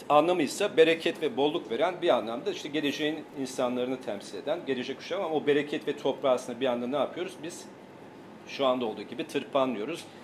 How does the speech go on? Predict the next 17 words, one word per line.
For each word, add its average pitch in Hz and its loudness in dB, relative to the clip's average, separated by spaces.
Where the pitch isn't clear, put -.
ya 127 -2
da 139 2
sesini 139 0
boğuyoruz 139 2
ya 139 0
da 170 2
yurt 151 -2
dışına 120 -4
kaçırıyoruz. 113 -8
Feyyaz 127 2
karakterlerine 107 -2
film 120 -4
sonra 120 -2
finale 127 0
doğru 131 -2
göremiyoruz 113 -2
tabii. - -12